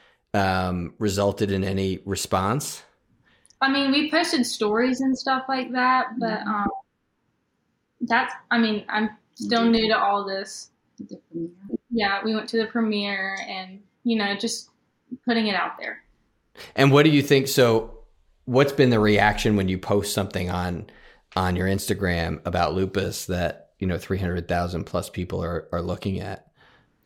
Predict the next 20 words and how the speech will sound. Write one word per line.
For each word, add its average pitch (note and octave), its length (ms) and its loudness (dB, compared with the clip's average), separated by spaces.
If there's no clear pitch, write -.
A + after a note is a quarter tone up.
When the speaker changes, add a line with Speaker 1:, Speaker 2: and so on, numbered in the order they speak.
Speaker 2:
I F4 160 0
feel C#5 100 0
like E4 140 2
a A#3+ 60 6
lot G#3+ 200 4
of G#3+ 100 -2
people A3+ 240 -2
can A3 180 -2
relate A3 360 0
to G3+ 180 -4
it, - 220 -4
um, G3 500 -4
'cause, G#3 400 -2
you A3+ 180 4
know, G3+ 160 0
we G3+ 60 0
just A3 200 0
talked G#3+ 220 4
about G3+ 320 4
how, G#3 640 2